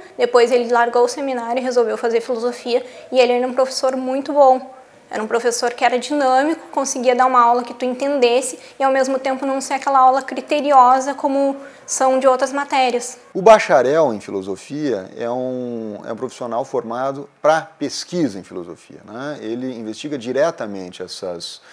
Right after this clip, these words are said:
Speaker 2: ah, questões fundamentais que são próprias da filosofia.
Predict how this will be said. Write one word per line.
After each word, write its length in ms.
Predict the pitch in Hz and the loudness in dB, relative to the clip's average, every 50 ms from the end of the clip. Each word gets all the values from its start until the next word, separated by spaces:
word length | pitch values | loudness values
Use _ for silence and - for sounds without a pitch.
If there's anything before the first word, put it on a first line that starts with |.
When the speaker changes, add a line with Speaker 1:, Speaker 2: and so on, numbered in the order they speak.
| - - - _ _ _ - | -20 -20 -20 _ _ _ -16
Speaker 2:
ah, 240 | - - 87 87 87 | -12 -10 -10 -10 -8
questões 400 | - 117 104 - - - 90 90 | -8 -8 -8 -8 -8 -12 -14 -14
fundamentais 680 | - - 104 104 101 110 110 110 - 143 151 165 165 - | -14 -14 -12 -12 -12 -12 -12 -4 0 2 2 2 0 -4
que 60 | - | -12
são 140 | - 107 98 | -14 -14 -10
próprias 320 | - 104 98 92 98 95 | -6 -6 -4 -4 -6 -8
da 80 | 92 92 | -10 -10
filosofia. 720 | - - 113 123 127 160 160 - - 139 135 143 156 160 | -10 -8 -10 -8 -8 -8 -10 -10 -8 -6 -6 -6 -6 -8